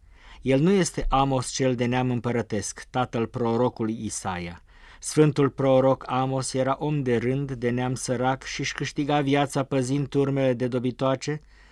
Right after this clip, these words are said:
dar Domnul l-a chemat la slujba profeției,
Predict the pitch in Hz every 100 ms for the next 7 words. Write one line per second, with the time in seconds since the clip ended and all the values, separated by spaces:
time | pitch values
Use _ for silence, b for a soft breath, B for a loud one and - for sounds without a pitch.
0 | B B B 135 147 139 165 170 165 160
1 | 147 - 143 143 135 139 127 - 143 139
2 | 123 127 131 120 123 120 - 123 127 123